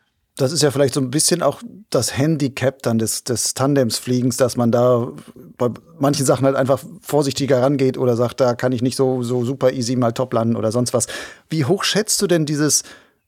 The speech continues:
Handicap eines Tandems im Vergleich zu einem Soloschirm ein, wenn man das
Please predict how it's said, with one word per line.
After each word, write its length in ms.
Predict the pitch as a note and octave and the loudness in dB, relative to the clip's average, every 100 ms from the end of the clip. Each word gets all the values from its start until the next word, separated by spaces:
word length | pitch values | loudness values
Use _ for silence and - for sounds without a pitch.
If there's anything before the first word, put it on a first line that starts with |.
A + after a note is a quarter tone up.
| _ _ - | _ _ -10
Handicap 580 | G#2+ D3+ G#3 - D#3+ E3 | -2 0 0 0 -2 0
eines 320 | D3 C#3 - | 0 2 0
Tandems 460 | C#3 D#3 E3+ D#3+ | -2 0 0 -2
im 100 | - | -2
Vergleich 420 | D3 C3+ B2+ C#3 - | -2 0 0 -2 -2
zu 100 | D#3 | -2
einem 180 | C#3+ | 0
Soloschirm 720 | B2+ C3+ D3 D3 C#3 C#3+ B2+ C3 | 0 0 0 0 0 0 0 -2
ein, 340 | - D#3+ F3+ A#2 | -2 -2 0 0
wenn 120 | A2+ | 0
man 120 | G#2+ | 0
das 460 | G#2+ A2+ - - | 0 0 0 -2